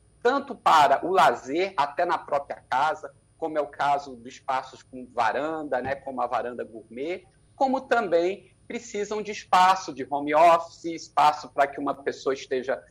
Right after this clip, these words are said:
vendo televisão, a outra trabalhando, a outra na internet.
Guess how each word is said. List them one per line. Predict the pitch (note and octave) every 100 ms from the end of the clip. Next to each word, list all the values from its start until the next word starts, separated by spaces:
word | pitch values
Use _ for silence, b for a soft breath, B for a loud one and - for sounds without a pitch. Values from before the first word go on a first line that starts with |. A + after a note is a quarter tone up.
| _
vendo | B2+ D#3+ C#3+
televisão, | C#3+ C3 A#2+ G#2+ B2 E3+ E3
a | C3+
outra | C3 F3+ -
trabalhando, | - D3 B2+ A2+ A#2+ E3 E3+ C#3+
a | B2+
outra | D3+ F3+ F3+ D#3
na | C#3
internet. | C3+ - A#2 B2 C#3 E3 - -